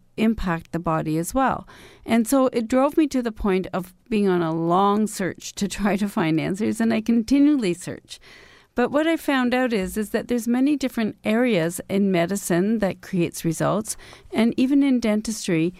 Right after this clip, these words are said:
we can apply a lot of those situations as well. So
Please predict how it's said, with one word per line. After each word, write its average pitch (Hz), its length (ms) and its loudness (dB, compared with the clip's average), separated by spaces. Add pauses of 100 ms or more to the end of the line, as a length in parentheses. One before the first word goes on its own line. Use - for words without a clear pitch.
(260)
we 208 80 0
can 214 320 0
apply 208 640 0
a 185 120 0
lot 180 240 2
of 180 160 -4
those 170 420 -4
situations 165 800 -2
as 160 180 -6
well. 175 360 0
So 208 320 0